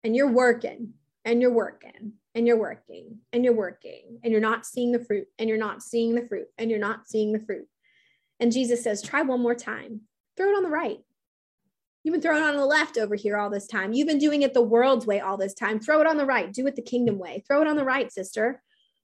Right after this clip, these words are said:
What happens? When they did, they were unable to haul the net in because of the large number of fish. It wasn't that they weren't supposed to fish.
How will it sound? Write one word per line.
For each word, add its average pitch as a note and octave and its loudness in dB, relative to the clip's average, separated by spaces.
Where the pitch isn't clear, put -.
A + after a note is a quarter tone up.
What B3+ 2
happens? C4 -4
When B3+ 2
they C#4+ 4
did, C4 4
they A#3 8
were A#3 6
unable A#3+ 2
to E4+ -2
haul C4 0
the C4+ 4
net G3 -2
in G3 -8
because G#3+ -4
of G3 -2
the G3 -2
large G3+ -2
number G3+ -4
of G3+ -10
fish. - -8
It C#4 0
wasn't E4 2
that D#4+ -2
they C#4+ 2
weren't A#3 0
supposed A#3 0
to A#3 -8
fish. - -4